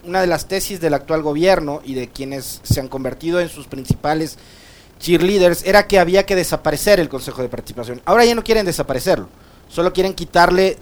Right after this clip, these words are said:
determinadas competencias, la de, la de elegir autoridades de control, por un lado.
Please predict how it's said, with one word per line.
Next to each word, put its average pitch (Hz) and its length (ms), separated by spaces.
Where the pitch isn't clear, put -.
determinadas 139 560
competencias, 151 640
la 113 140
de, 127 420
la 127 140
de 123 60
elegir 123 440
autoridades 143 460
de 139 60
control, 127 340
por 139 180
un 160 140
lado. 135 240